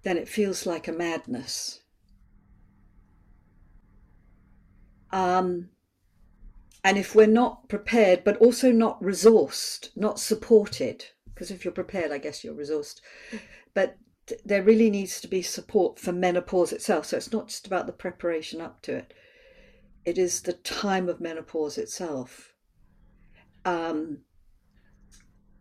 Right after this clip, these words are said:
so there, it, it, menopause is an awakening. That's the liberating power. You see things like you've never seen them before. And first of all, you see everything,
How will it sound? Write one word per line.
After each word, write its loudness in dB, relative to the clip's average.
so 2
there, 2
it, -8
it, -8
menopause 4
is 2
an 6
awakening. 2
That's 2
the 4
liberating 2
power. -8
You 8
see 6
things 2
like 2
you've -2
never 4
seen -4
them -8
before. -2
And 4
first 6
of 6
all, 6
you 0
see 0
everything, 4